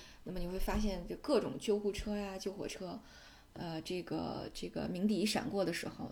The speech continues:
这个时候你必须要靠边停车，啊，让其先过。那么如果你自驾车跟在这些，呃，救火车和救护车后面，一定要保持一百五十米远的距离，也就是说你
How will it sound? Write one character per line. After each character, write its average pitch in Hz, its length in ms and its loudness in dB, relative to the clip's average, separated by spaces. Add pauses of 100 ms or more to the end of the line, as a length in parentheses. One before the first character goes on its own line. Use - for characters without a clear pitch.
(120)
这 233 100 6
个 208 60 8
时 202 100 2
候 185 80 2
你 185 120 0
必 233 180 6
须 214 200 2
要 214 140 4
靠 - 160 -6
边 165 200 -2
停 - 160 -6
车， - 260 -8 (540)
啊， 156 160 -2
让 185 200 2
其 - 300 -2
先 196 340 2
过。 202 320 0 (760)
那 220 160 6
么 202 240 6 (240)
如 233 160 6
果 302 140 10
你 196 340 6
自 311 240 8
驾 247 260 8
车 - 320 2
跟 285 240 10
在 233 220 10
这 190 180 2
些， 190 480 4 (120)
呃， 170 220 2
救 202 220 6
火 - 160 0
车 - 260 -2
和 196 80 0
救 208 140 2
护 196 100 -2
车 214 160 2
后 214 220 2
面， 175 260 0 (460)
一 214 160 8
定 247 100 10
要 233 140 8
保 165 180 2
持 - 160 -4
一 208 80 4
百 190 160 2
五 170 140 2
十 156 100 0
米 180 360 0
远 - 180 -4
的 - 80 -2
距 156 180 -2
离， - 120 -2
也 - 160 -4
就 180 100 0
是 180 60 -2
说 190 100 2
你 180 160 -2